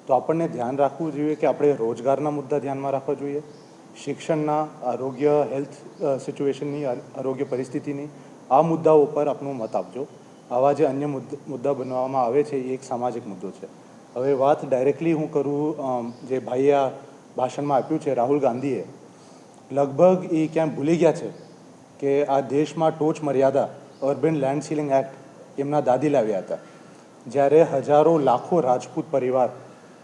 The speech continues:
એમની જમીન વહી ગઈ હતી. એમનું શું વાંક હતું એમાં? અને જો ઘણીવાર આપણે આવી વાત કરતા હોઈએ છીએ, અને ખાસ અત્યારે ધ્યાન રાખવું જોઈએ કે આ વાત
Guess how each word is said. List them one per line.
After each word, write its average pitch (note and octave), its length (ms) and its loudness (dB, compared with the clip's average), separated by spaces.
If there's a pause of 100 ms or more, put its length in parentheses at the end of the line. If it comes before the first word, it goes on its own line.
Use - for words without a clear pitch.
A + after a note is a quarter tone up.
(120)
એમની D3+ 260 0
જમીન D3+ 340 0
વહી B2+ 140 0
ગઈ A2 160 -4
હતી. F#2 140 -8
એમનું D3 380 -2
શું F#3 180 2
વાંક E3 200 2
હતું G2 200 -12
એમાં? D#2 200 -14 (600)
અને C#3+ 340 0
જો F3 300 4
ઘણીવાર D#3 500 2
આપણે D3+ 520 6 (120)
આવી C3 180 -2
વાત C3+ 380 -2
કરતા C3+ 220 -2
હોઈએ B2 240 0
છીએ, A#2+ 160 -8 (880)
અને C3+ 160 -4
ખાસ C#3+ 340 2
અત્યારે D3+ 360 4
ધ્યાન C3+ 240 -2
રાખવું C#3 320 0
જોઈએ C#3 160 -4
કે D3 120 0
આ C3 140 2
વાત D3+ 260 6